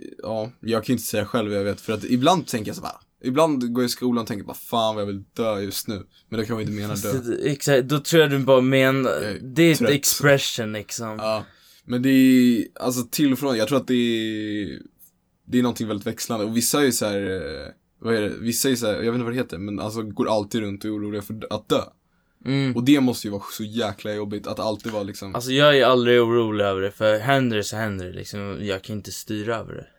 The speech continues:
Speaker 1: Mm.
Speaker 2: Jag
Speaker 1: Där,
Speaker 2: är
Speaker 1: där vet jag inte, jag, jag har liksom inte riktigt bestämt mig vad jag tycker om döden. Jag tänker så här
Speaker 2: Nej, jag är inte heller det, det är bara så här, jag,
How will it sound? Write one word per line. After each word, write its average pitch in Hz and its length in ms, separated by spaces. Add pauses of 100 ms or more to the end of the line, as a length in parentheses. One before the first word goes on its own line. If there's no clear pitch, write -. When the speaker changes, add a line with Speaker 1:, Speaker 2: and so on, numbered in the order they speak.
(100)
Speaker 1:
Mm. 107 260 (200)
Speaker 2:
Jag 113 140
Speaker 1:
Där, 156 140
Speaker 2:
är 123 200 (340)
Speaker 1:
där 151 280
vet 131 220
jag 131 100
inte, 117 160
jag, 117 180
jag 139 240
har 185 80
liksom 131 200
inte 117 120
riktigt 117 180
bestämt 123 300
mig 107 140
vad 110 100
jag 107 100
tycker 113 180
om 110 80
döden. 107 320
Jag 120 160
tänker 127 300
så - 160
här - 60 (120)
Speaker 2:
Nej, 135 260
jag 139 140
är 147 40
inte 117 220
heller 120 420
det, 98 160
det 107 120
är 120 60
bara 117 220
så 113 160
här, 98 120 (760)
jag, 139 480